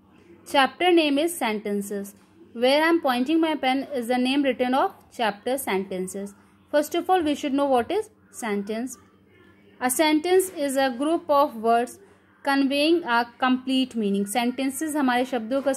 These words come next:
समूह होता है जो हमें एक प्रॉपर मीनिंग प्रोवाइड करता है। A sentence always begins with capital letter and ends with a full stop, a question mark or an exclamation mark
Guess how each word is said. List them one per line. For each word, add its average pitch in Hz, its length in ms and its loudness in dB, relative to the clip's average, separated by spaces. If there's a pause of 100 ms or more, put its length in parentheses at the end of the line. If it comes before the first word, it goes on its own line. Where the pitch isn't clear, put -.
समूह 254 340 0
होता 226 220 -4
है 233 100 -2 (140)
जो 285 80 0
हमें 254 180 0
एक 240 180 -6
प्रॉपर 220 320 -2 (100)
मीनिंग 208 200 -2
प्रोवाइड 226 320 -2 (540)
करता 208 300 -8
है। 240 180 -6 (1500)
A 254 60 -6
sentence 302 520 2 (200)
always 269 440 2
begins 254 480 -2
with 254 160 0 (340)
capital 233 520 0
letter 254 280 0 (400)
and 240 240 -2 (300)
ends 320 340 0
with 240 240 2
a 233 140 0 (500)
full 294 180 4 (120)
stop, 294 420 0 (420)
a 233 80 -8
question 269 500 2
mark 277 280 2 (360)
or 269 280 4 (200)
an 247 120 -2 (140)
exclamation 240 640 -2 (360)
mark 180 180 -4